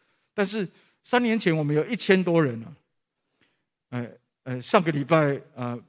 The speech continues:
我们在调查，呃，六百人，这个礼拜剩五百人，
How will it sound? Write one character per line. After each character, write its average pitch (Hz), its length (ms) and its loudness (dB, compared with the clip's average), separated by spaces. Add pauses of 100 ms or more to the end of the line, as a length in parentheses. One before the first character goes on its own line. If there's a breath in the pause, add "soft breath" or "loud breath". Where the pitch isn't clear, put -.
(500)
我 123 180 -12
们 123 80 -8
在 151 140 -2
调 147 200 0
查， 110 300 -10 (380)
呃， 113 260 -12 (520)
六 170 140 6
百 131 160 -2
人， 113 240 -8 (600)
这 190 100 2
个 156 80 2
礼 131 140 -2
拜 151 180 2
剩 151 200 -2
五 127 120 -6
百 147 140 -2
人， 110 220 -8